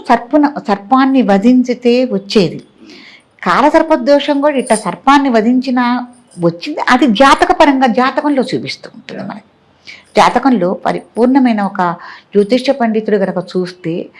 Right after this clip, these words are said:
జాతకరీత్యా మీకు కాలసర్పదోషం ఉంది, జాతకంలో నాగదోషం ఉందని ఆయన చెప్పగలరండి,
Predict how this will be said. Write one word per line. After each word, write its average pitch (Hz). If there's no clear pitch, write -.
జాతకరీత్యా 233
మీకు 208
కాలసర్పదోషం 190
ఉంది, 160
జాతకంలో 170
నాగదోషం 185
ఉందని 165
ఆయన 285
చెప్పగలరండి, -